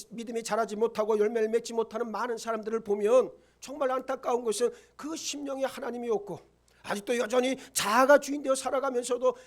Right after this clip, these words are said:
자기가 잘났고, 자기가 능력이 있고, 자기가 지혜롭기 때문에 다른 사람들을 함부로 재단해버리고, 그리고 하나님의 뜻, 하나님의 말씀보다는 자기 생각을 앞세우는 경우들을 보면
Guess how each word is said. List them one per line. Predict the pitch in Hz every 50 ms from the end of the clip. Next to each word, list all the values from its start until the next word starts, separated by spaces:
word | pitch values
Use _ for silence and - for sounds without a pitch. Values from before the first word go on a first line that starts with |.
| _ -
자기가 | - - 208 247 214 240 262 220 254 247 - - - - _ -
잘났고, | - - 180 226 233 233 247 240 240 - 240 247 254 247 - -
자기가 | - - 185 202 214 214 214 254 254
능력이 | 220 214 262 381 403 370 269 240 240 269
있고, | 247 - - 254 262 254 - -
자기가 | - - 226 254 233 247 262 247
지혜롭기 | - - - - 262 311 330 339 269 247 - 247
때문에 | - - 247 226 220 226 254 269 247 262 - - _ -
다른 | - 196 226 247 247
사람들을 | 240 226 240 240 240 226 240 247 240
함부로 | - - - 285 - - 320 302
재단해버리고, | 254 - 269 262 269 254 247 247 220 247 220 190 202 190 - - - _ _ _ _ _ _ _ _ _ _
그리고 | - 247 240 220 226 240 240 - - - -
하나님의 | - - 226 254 262 277 285 277 277 269
뜻, | - 285 269 -
하나님의 | - - 285 285 262 262 262 254
말씀보다는 | 254 269 320 330 - - 339 311 247 254 254 254 233 262 277 - - - - -
자기 | - - 233 220 254
생각을 | 240 - - 262 277 254 233 240 247
앞세우는 | 233 220 220 - 247 247 233 233
경우들을 | 208 233 220 220 220 220 226
보면 | 208 226 220 220 226 220